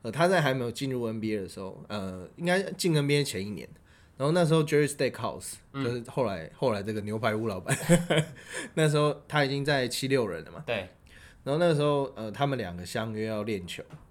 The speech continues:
Speaker 1: 然后也，也就要 one on one，要单挑这样，就训练加就是打打球这样。
Speaker 2: 嗯。
Speaker 1: 然后，呃，那时候 Kobe 开车载他的高中队友一起去，然后那时候，呃，他，他在车上夏天哦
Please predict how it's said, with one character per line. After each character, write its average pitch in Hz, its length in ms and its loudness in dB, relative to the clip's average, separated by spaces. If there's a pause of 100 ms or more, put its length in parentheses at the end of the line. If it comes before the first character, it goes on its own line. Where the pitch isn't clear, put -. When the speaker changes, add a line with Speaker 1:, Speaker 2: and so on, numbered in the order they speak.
(120)
Speaker 1:
然 117 120 -4
后 120 120 -4
也， 101 340 -4
也 101 160 -8
就 131 180 0
要 127 80 0
one 123 180 0
on 92 200 -8
one， 92 140 -10
要 95 100 -8
单 90 240 -12
挑 85 240 -8
这 82 80 -14
样， 127 160 -10
就 135 120 2
训 139 220 2
练 131 180 0
加 101 380 -2
就 117 140 -6
是 107 80 -4
打 98 160 -6
打 87 120 -6
球 - 240 -12
这 - 60 -14
样。 - 100 -12
Speaker 2:
嗯。 - 80 -18 (500)
Speaker 1:
然 127 100 -4
后， 143 280 0 (120)
呃， 113 180 -6
那 143 140 0
时 147 80 2
候 147 120 2 (600)
Kobe 139 340 2
开 123 240 2
车 113 240 -4
载 107 280 0
他 98 200 -6
的 92 100 -6
高 104 200 -6
中 98 200 -8
队 95 200 -8
友 - 180 -16 (380)
一 - 40 -10
起 90 140 -10
去， - 300 -10 (460)
然 113 120 -6
后 127 140 0
那 139 160 2
时 123 80 0
候， 120 200 0 (140)
呃， 101 180 -8 (220)
他， 131 240 0 (140)
他 147 120 0
在 143 140 4 (140)
车 139 200 0
上 120 280 -2
夏 123 340 0
天 101 340 -6
哦 85 140 -10